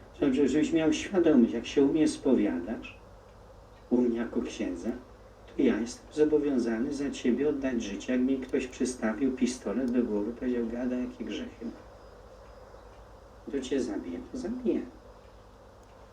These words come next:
Bo to żony nie ma jako ksiądz. Bo o swoim życiu zadecyduje. Przystawię pistolet do łba żony albo dzieciaka, ty byś nie, nie, nie, nie, nie, nie zba-, z-, nie też zbałamucony.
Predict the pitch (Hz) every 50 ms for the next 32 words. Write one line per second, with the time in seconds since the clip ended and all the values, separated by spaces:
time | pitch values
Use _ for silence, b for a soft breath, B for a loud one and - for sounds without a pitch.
0 | - - - - - - - - - - - - - - - - - - - -
1 | - - - - - - - - - - - - - 117 - - 147 151 214 240
2 | - - - - - - 240 - - - - - - - - 98 - - 95 -
3 | - - - 76 - - - - - - - - - - - - - - - -
4 | - - - - - - - - - - - - - - - - - - - -
5 | - - - - - 226 117 107 - - - - 131 127 139 139 117 120 117 -
6 | - - 120 120 127 123 - - 135 - - - 170 165 175 156 120 - - -
7 | - 107 - - - 120 113 120 117 117 - 117 113 - - - 113 107 117 120
8 | 117 117 127 117 113 107 101 107 110 113 110 - 117 113 107 110 113 113 110 113
9 | 123 117 113 113 113 - - - - - - - 120 117 - - 123 104 101 101
10 | 95 - - 117 107 98 101 101 101 98 98 90 - B B B B B B B
11 | 113 110 107 101 101 104 110 107 104 104 104 104 101 101 104 107 101 95 90 -
12 | - 95 90 - 110 104 95 98 98 92 87 95 104 107 104 98 - - 104 98
13 | 104 107 101 - - 107 107 110 113 110 120 127 123 - - - 113 131 -